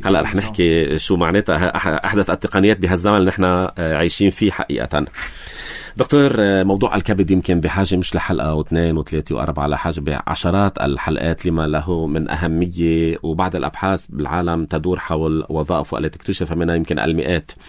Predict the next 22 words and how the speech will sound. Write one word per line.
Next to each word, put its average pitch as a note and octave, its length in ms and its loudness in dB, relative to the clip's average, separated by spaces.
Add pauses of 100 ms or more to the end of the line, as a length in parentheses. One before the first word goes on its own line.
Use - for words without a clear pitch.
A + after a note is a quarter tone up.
(580)
آه، F#2 260 6
لو A2 100 4
سمحت G#2 400 0
بداية E2+ 300 2
دكتور، D#2+ 580 2
هذا F2 200 0
العضو E2 300 2
الذي D#2 260 0
لا D#2+ 80 2
يتعب D#2 340 0
ولا D2+ 160 2
ينام، D#2 580 4 (140)
آه، D2 480 0
بداية، F#2 420 2 (640)
آه، E2+ 180 0
تعرفنا - 420 -2
شوي A#2 200 0
عن F2 160 2
الكبد، E2 560 0 (300)
آه، D#2+ 240 2
أهميته، F2 640 2 (220)
وظائفه E2+ 720 0